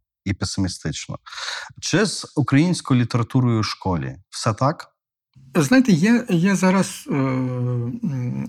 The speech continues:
Speaker 2: тенденція там, е, все замінити, всіх класиків замінити, нічого сумного не лишити, залишити все веселе і от звести все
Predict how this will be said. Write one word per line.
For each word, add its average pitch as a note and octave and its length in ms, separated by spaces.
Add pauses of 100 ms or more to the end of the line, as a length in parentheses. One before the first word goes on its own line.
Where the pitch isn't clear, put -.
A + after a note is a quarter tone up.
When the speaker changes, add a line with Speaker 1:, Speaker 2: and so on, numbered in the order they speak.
(280)
Speaker 2:
тенденція C#3 520
там, B2+ 340
е, - 360
все - 220
замінити, C3 720
всіх B2 300
класиків C3 480
замінити, C3 800
нічого B2 540
сумного C3+ 540
не B2 120
лишити, C3 720
залишити A#2+ 800
все A#2 240
веселе E3 580
і A#2+ 180
от A2+ 140
звести A#2+ 480
все C#3 300